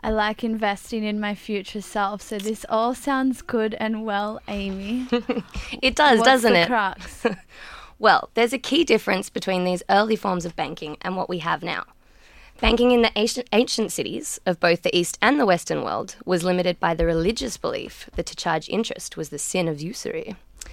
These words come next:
Speaker 2: In the West, the modern form of capitalist banking was enabled by the Reformation of the Catholic Church that got rid of that idea.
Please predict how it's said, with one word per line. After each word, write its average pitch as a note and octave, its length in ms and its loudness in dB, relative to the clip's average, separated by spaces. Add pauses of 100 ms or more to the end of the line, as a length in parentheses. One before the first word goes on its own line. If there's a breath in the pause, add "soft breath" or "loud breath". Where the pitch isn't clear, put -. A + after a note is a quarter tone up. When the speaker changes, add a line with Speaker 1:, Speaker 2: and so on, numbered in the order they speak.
(440 loud breath)
Speaker 2:
In G#3+ 100 4
the F#3 80 2
West, F3+ 460 0
the F3+ 80 -2
modern G3+ 320 0
form E3 280 -4
of D#3+ 120 -8
capitalist F3 480 -6
banking - 500 -10
was F3 100 -10
enabled E3 460 -6
by D#3 140 -2
the D#3 100 -4
Reformation E3+ 640 -4
of D3 120 -6
the D#3 40 -8
Catholic - 400 -8
Church - 380 -8 (380 loud breath)
that - 100 -4
got - 160 -4
rid F3 160 -2
of E3+ 60 -2
that - 160 -4
idea. - 320 -8